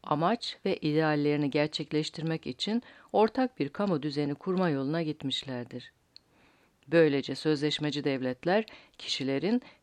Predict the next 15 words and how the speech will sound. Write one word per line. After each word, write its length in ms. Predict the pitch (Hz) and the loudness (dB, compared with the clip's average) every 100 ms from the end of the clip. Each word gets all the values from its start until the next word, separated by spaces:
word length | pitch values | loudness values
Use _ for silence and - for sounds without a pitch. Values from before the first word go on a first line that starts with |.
| - | -6
temel 360 | 151 151 208 247 | 0 4 4 4
haklarının 720 | 175 - 139 131 127 180 226 - - | 0 -2 -4 -4 -2 -2 -4 -6 -14
sözleşmeci 800 | - 151 151 151 151 160 156 233 | -4 0 2 2 0 -2 -2 4
devletlerce 680 | 175 143 143 - 202 196 123 | 4 4 0 0 0 0 -6
çiğnenmesini 760 | - 147 160 165 143 135 139 | -2 0 0 0 0 -2 -4
önlemek 520 | - 147 147 165 175 139 | -2 0 2 0 0 -2
amacıyla 640 | 131 123 131 127 151 214 - - _ - | -2 -2 -4 -4 -2 -4 -8 -20 _ -2
nesnel 540 | 143 139 165 196 233 | -2 0 0 2 4
bir 120 | 151 135 | 2 -2
sorumluluk 640 | - 156 165 151 139 - | -2 0 0 0 -2 0
altına 420 | 147 139 147 165 | 0 -2 -4 -2
girmişlerdir. 840 | 147 139 135 - 135 120 117 113 - - _ _ _ - _ _ _ _ _ - _ _ - | -2 0 -2 -2 -6 -6 -8 -12 -16 -20 _ _ _ -20 _ _ _ _ _ -20 _ _ -16
Sözleşmeci 800 | - 165 156 147 151 160 156 147 | 0 4 6 4 2 0 -2 0
bir 200 | 143 127 | -2 0
devletin 560 | 139 131 123 - 220 | -2 -2 -4 0 -2